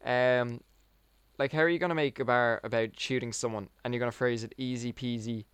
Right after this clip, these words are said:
squeezy" when the line is about pulling the trigger on somebody? Um, I think a lot of Americans I saw online were trying to make fun of this line, make fun of the song because of that. And I think it's just a big cultural thing. Uh,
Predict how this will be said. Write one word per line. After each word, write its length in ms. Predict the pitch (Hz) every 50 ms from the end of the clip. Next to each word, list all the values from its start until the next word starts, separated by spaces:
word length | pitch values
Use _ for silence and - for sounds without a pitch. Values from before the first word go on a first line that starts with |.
| _ _ -
squeezy" 640 | - - - - - 135 131 123 104 110 113 107 - - _ _ _ _ _ _ _ _ -
when 480 | 123 120 123 120 120 120 117 117 110
the 100 | - 127
line 220 | 120 120 120 120 120
is 200 | 113 110 - -
about 300 | 127 110 123 117 110 -
pulling 260 | - 131 120 123 117 113
the 60 | 110
trigger 440 | - - 120 110 101 107 104 101 - _ _ _ _ _ _ -
on 180 | - 120 113 117
somebody? 420 | - - - 123 113 113 110 110 _ _ - - _ _ _ _ -
Um, 520 | 135 135 135 135 135 135 135 135 135 - _ -
I 120 | - 131 135
think 240 | - 143 139 131 135
a 20 |
lot 140 | 143 156 165
of 80 | 156
Americans 720 | 151 147 143 143 151 151 - 147 131 123 117 - - - - -
I 60 | 127
saw 280 | 127 - 135 127 123 123
online 380 | 117 113 113 120 123 123 120
were 80 | 117 113
trying 260 | - - - 117 113
to 220 | 117 110 110 107 -
make 240 | - 110 104 104 -
fun 220 | - 120 120 120 120
of 280 | 117 107 - - - -
this 200 | 127 120 - -
line, 180 | 123 117 113 113
make 160 | 113 107 -
fun 120 | - 120
of 60 | 117
the 60 | 117 117
song 260 | - - 123 120 113
because 320 | - - - 131 123 113
of 60 | 113
that. 180 | 123 120 113 - _ _ - - _ _ _ _ _ - -
And 520 | 135 135 135 135 135 135 135 135 131 - - _ _ _ _ -
I 80 | 131
think 180 | 135 165 175 170
it's 140 | 165 - -
just 160 | 190 170 -
a 20 |
big 160 | - 165 123 -
cultural 420 | - 135 135 151 - - 151 135
thing. 300 | - - 123 117 113 - -
Uh, 180 | 127 127 131